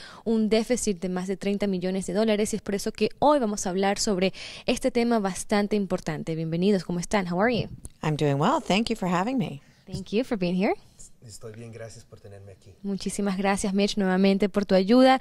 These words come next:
Speaker 1: Eh, ¿cómo esto, lo, el presupuesto, el recortar los presupuestos va a afectar,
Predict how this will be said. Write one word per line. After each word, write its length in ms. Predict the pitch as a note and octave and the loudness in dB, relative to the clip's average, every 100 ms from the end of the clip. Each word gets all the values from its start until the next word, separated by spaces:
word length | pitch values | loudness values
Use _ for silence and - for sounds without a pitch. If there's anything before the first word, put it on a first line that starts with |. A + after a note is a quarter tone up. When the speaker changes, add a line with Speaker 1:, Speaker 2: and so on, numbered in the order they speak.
| - | 2
Speaker 1:
Eh, 260 | G#3 G3 F3+ - | 4 6 6 4
¿cómo 240 | C4+ D#4 | 4 4
esto, 380 | C#4+ - C#4+ B3 | 2 2 2 4
lo, 240 | G#3+ G3 | 4 6
el 160 | G3+ G3 | 4 2
presupuesto, 680 | G3+ F#3+ G3+ A#3 C4 - F#3+ | 0 0 0 2 2 2 0
el 60 | |
recortar 400 | F#3 - F#3 G3 | 0 -2 -2 -2
los 100 | G#3+ | 0
presupuestos 680 | A#3+ G#3+ G#3 - A#3 - F3+ | 0 0 -2 -4 -4 -4 -4
va 60 | |
a 20 | F3+ | -4
afectar, 540 | - G3 - G3+ | -4 -2 2 4